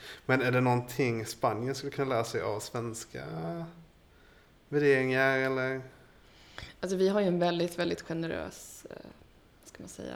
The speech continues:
Speaker 2: föräldrapolitik, eller liksom att man, eh, i Spanien får du vara mammaledig i sexton veckor. I Sverige kan det vara det, eh, extremt mycket längre än så, och du kan också, som pappa har du bara rätt till tio dagar, tror jag, i Spanien.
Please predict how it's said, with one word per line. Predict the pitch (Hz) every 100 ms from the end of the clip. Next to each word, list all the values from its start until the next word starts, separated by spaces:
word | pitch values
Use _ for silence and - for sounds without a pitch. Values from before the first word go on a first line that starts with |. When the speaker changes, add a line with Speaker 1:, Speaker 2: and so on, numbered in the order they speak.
| -
Speaker 2:
föräldrapolitik, | - - 175 180 165 - 170 165 180 190 -
eller | -
liksom | - 202 - -
att | -
man, | - 87 82 80 - - - - - - - - - -
eh, | 190 180 170
i |
Spanien | 170 180 185
får | 185
du | 180
vara | 175
mammaledig | 170 170 165 180 185 - - -
i | - 165 156 165 - - -
sexton | - 175 - 156
veckor. | 165 - -
I | - - -
Sverige | 175 180
kan | 180 160
det |
vara | 175 180
det, | 180 175 - - - -
eh, | - - -
extremt | - 185
mycket | 180 175
längre | 170 170
än |
så, | 170 214
och | 190 160
du | 165
kan | 180
också, | 175 - - 156 -
som | -
pappa | - - 220
har | 208 185
du |
bara | 165 165
rätt | 156 - -
till | 185 170 - -
tio | - 175 175
dagar, | 202 202
tror | - -
jag, | - - - -
i | -
Spanien. | - -